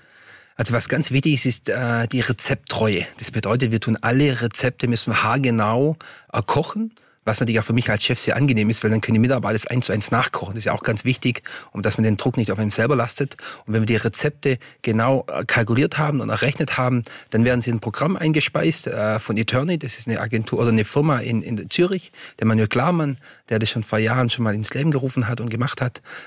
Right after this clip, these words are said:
Und dann, äh, wird's komplett umgewandelt in die Errechnungen.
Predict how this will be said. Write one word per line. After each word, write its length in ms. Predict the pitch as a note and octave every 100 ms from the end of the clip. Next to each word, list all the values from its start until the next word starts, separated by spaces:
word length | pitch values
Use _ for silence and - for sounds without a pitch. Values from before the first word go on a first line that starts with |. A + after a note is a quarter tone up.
| -
Und 240 | G#2+ G#2
dann, 160 | G#2 A#2+
äh, 160 | A#2+
wird's 160 | A#2+ -
komplett 260 | B2+ A#2+
umgewandelt 720 | - D3 D3 C#3 C#3 C3 - - - _
in 140 | B2
die 80 | B2
Errechnungen. 560 | A2 A2 G#2 G#2 F#2+